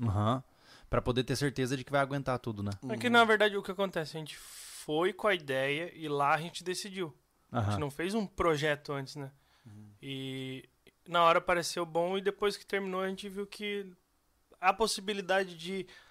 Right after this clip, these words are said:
Speaker 2: de, de ir pra frente, sabe? De mexer assim.
Speaker 1: Sim, ela não tem
Speaker 2: Aí,
Speaker 1: fixações
Speaker 2: aí a,
Speaker 1: laterais, você
Speaker 2: aí o
Speaker 1: disse.
Speaker 2: que o Anderson tava decidindo, a gente fez um,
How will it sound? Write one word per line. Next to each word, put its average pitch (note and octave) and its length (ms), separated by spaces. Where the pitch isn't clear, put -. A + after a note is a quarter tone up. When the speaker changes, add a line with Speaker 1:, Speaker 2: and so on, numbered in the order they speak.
Speaker 2:
de, E3 460
de D#3 560
ir F3 100
pra E3+ 180
frente, G3 460
sabe? D3 280
De C#3+ 100
mexer D3+ 300
assim. D#3+ 220
Speaker 1:
Sim, F3 160
ela A#2 160
não C3 100
tem D3+ 140
Speaker 2:
Aí, E3+ 180
Speaker 1:
fixações D3+ 600
Speaker 2:
aí D#3+ 60
a, C#3 60
Speaker 1:
laterais, B2+ 440
você - 80
Speaker 2:
aí D#3 100
o - 40
Speaker 1:
disse. - 120
Speaker 2:
que F3+ 60
o E3+ 60
Anderson E3+ 340
tava E3+ 280
decidindo, E3+ 520
a D3 40
gente C#3 140
fez D3 260
um, D#3 60